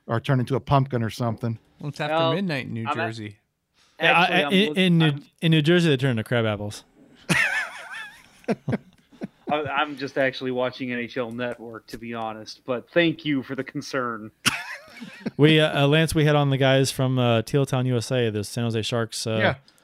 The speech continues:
Speaker 4: webcast, so that we, uh, we talked a lot about, uh, the Sharks and, uh, and the matchup tomorrow, so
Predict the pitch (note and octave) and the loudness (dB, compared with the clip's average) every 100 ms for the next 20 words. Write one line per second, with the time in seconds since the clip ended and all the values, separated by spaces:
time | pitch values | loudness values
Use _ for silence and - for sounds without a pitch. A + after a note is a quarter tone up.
0 | - C3+ B2+ A2+ G#2 G#2 - G#2+ G#2+ A2+ | 0 0 2 -2 -2 -6 -4 -2 -2 -2
1 | A2 A2+ - - B2 A2+ A2 G#2+ G#2+ - | -2 -4 -10 -6 -4 -2 -2 -2 -4 -8
2 | _ _ _ _ _ _ _ _ _ _ | _ _ _ _ _ _ _ _ _ _
3 | _ B2+ B2 C3 F3+ D#3+ D#3 D#3 C#3+ C#3 | _ -4 0 4 6 6 4 0 2 2
4 | C3+ B2+ B2+ C#3+ B2 B2 A#2+ A#2+ B2 A#2+ | 2 2 2 0 -2 -2 -2 -2 -2 -4
5 | A#2 A#2+ A#2 G#2+ A2+ G#2+ | -4 -2 -2 -2 -2 -2